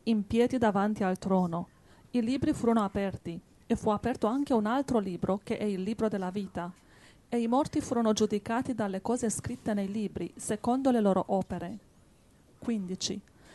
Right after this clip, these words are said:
"E se qualcuno non fu trovato scritto nel libro della vita, fu gettato nello stagno di fuoco." Apocalisse venti, dodici a quindici.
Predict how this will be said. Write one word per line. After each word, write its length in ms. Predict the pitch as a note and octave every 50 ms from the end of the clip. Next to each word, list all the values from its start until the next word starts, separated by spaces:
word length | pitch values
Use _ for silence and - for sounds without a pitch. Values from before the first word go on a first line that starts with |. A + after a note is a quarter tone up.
| - - -
"E 140 | - A#3+ B3
se 120 | - A#3+
qualcuno 440 | - A#3+ A#3 A#3 - B3+ B3+ B3+ C4
non 320 | A#3+ A#3 A3+ A#3+ B3 C4
fu 160 | - - A#3
trovato 400 | - A#3 G3+ F#3+ A3 A3 A3+ -
scritto 420 | G3+ - - - G#3+ G#3+ - - G#3
nel 160 | G3+ G3 F#3+
libro 240 | G3+ A3+ G#3+ G#3+ G3
della 240 | F#3 G3+ F#3+ F#3 F#3
vita, 380 | A3+ A#3 A#3 - F3+ F3 - -
fu 160 | - - A3+
gettato 540 | F#3+ - G3 F#3+ - - A3+ A#3+ B3 - B3
nello 180 | A3+ F#3+ F3
stagno 480 | F3+ - - - G3+ G3 G#3 G#3 G#3 G3
di 80 | F#3+
fuoco." 580 | F#3+ - - - F#3+ F3 F3 - - - F#2+ - - _ _ _ _ _ _
Apocalisse 600 | - G#3 - G3+ - - G3+ G3+ G#3 - - G3 F3+
venti, 520 | G3 G#3 A3+ A#3 B3 - - C#4 D4 - - _
dodici 460 | - - G#3+ G#3+ A3 A#3 G#3 - - G3+
a 100 | F#3+ F#3+
quindici. 560 | - - G3 F#3 F#3 E3+ F3+ - - - -